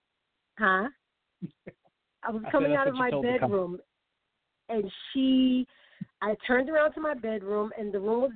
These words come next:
Speaker 1: dark, and she had these glasses on, long ponytails and thick, thick glasses. So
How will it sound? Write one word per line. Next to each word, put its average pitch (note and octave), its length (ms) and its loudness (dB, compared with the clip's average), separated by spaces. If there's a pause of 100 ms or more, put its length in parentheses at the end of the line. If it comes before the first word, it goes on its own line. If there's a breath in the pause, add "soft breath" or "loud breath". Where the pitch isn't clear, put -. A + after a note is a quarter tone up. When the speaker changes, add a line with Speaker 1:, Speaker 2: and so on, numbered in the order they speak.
Speaker 1:
dark, F3 280 -4 (140)
and G3+ 180 -8
she A3+ 100 -8
had G3+ 300 0
these G3 140 -8 (140)
glasses A#3 580 2
on, F3 240 -2
long A#3 220 0 (100)
ponytails C4 540 0 (120)
and F3+ 80 -8 (160)
thick, C4 180 0 (420)
thick A#3+ 180 2 (380)
glasses. G#3+ 600 -4 (240)
So A3+ 160 2